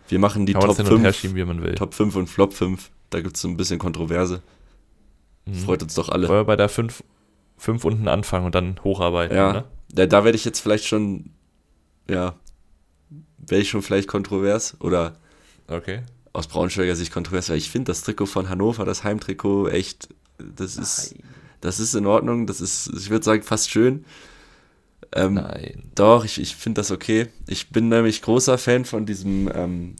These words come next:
Speaker 1: so am Bund, an den Ärmeln, wenn da so ein Farbmuster,
Speaker 2: Mhm.
Speaker 1: dieses, die Vereinsfarben dann halt sind. Und auch am Kragen. Ich find den Sponsor, der ist, glaub ich, weiß,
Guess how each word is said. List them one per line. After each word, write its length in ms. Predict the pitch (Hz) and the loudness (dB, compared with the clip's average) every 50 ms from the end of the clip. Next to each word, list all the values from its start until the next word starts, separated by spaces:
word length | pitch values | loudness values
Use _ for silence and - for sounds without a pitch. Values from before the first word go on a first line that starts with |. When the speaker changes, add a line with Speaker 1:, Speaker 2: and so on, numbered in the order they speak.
| - | -14
Speaker 1:
so 180 | - - 90 82 | -10 -6 -6 -4
am 200 | - 92 90 82 | -4 -4 -4 0
Bund, 380 | - 107 110 110 98 - - - | 2 2 2 2 0 -2 -6 -6
an 120 | - 92 | -4 -2
den 120 | 92 87 | -2 -2
Ärmeln, 600 | - 60 82 98 104 104 98 92 87 85 82 - - - | 0 2 2 2 4 4 2 2 0 -2 -6 -10 -12 -10
wenn 140 | - 87 87 | -6 -4 -2
da 80 | 90 87 | -2 -2
so 80 | 90 | -2
ein 80 | 92 87 | -4 -4
Farbmuster, 560 | - - 107 107 107 110 123 123 - - 92 | 0 4 4 4 4 4 0 -2 0 0 0
Speaker 2:
Mhm. 40 | 87 | 0
Speaker 1:
dieses, 380 | 85 82 87 85 80 - - - _ _ _ _ - | 0 -2 -6 -6 -6 -8 -8 -12 _ _ _ _ -10
die 80 | 87 | -6
Vereinsfarben 600 | 80 92 73 85 95 95 - - 92 90 90 90 85 | -2 0 2 2 0 0 -2 0 0 0 0 0 -2
dann 140 | 87 82 85 | -4 -4 -4
halt 160 | 87 80 80 | -4 -4 -4
sind. 260 | 92 92 104 131 - - _ _ _ _ _ _ | -4 -4 -4 -6 -8 -14 _ _ _ _ _ _
Und 120 | - - 82 | -10 -8 -8
auch 80 | 85 | -6
am 180 | 90 90 87 85 | -6 -6 -6 -8
Kragen. 500 | - - - 95 101 110 120 127 131 131 - _ _ _ _ _ _ _ _ _ _ _ _ _ - - - | -6 -2 0 2 2 2 2 0 -4 -8 -12 _ _ _ _ _ _ _ _ _ _ _ _ _ -20 -14 -12
Ich 160 | 98 82 - | -12 -10 -6
find 200 | - 101 95 87 | -4 -4 -2 -2
den 100 | 90 82 | -2 -4
Sponsor, 380 | - - 101 104 107 104 107 | -2 0 0 0 2 2 2
der 100 | 98 90 | 2 2
ist, 100 | 85 - | 0 0
glaub 160 | - 90 87 87 | -2 -2 -2 -2
ich, 160 | 85 82 82 | -4 -4 -4
weiß, 400 | 85 90 98 107 104 - - | -2 0 0 0 -2 -4 -6